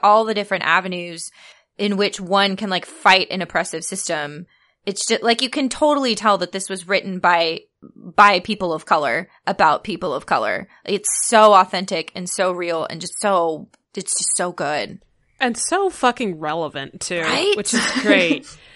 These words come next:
Speaker 2: Um, I'm, I'm actually struggling to think of anything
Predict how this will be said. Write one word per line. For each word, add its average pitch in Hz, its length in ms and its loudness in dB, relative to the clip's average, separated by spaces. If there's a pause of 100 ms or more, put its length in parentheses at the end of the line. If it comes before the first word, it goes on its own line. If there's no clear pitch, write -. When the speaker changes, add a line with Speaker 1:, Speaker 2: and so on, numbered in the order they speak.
(420)
Speaker 2:
Um, 214 400 6 (160)
I'm, 277 180 4
I'm 285 160 2
actually 311 360 0
struggling 320 460 -4
to 285 100 -4
think 285 200 -8
of 247 180 -8
anything 214 840 -4